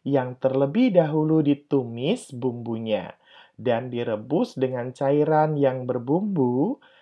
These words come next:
dan cairan yang tidak terlalu banyak, serta dengan api sedang. Yang kelima yaitu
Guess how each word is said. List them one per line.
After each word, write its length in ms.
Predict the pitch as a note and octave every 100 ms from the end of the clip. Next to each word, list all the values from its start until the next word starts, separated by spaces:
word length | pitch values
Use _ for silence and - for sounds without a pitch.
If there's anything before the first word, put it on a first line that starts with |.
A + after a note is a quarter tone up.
| _
dan 320 | - B2 B2
cairan 640 | B2 C3 B2+ C3+ D3+ E3 D#3+
yang 320 | C#3 B2+ B2+ -
tidak 400 | C3 B2 - -
terlalu 400 | C3+ C3 C3 B2
banyak, 640 | B2 G#2+ G#2+ A2+ C3 D#3+ - _ _ _ _
serta 720 | - B2 - - E3 B3+ D4+ _ _ -
dengan 560 | B2+ B2 B2+ C3 C3 -
api 720 | A#2 A2 _ A#2+ A2+ A2+ A#2+ _
sedang. 800 | - A2+ G#2 A2+ G#2+ G#2+ G2+ - - _ _ _ _ _ _ _ _ _ _ _ _ _ _ _ _ _ _ _ _ _ _ _ _ _ _ _ -
Yang 220 | C3+ B2+ B2+
kelima 560 | C#3 G#3 F4+ E3+ D3 F#3+
yaitu 560 | C3+ - G#2+ - C3+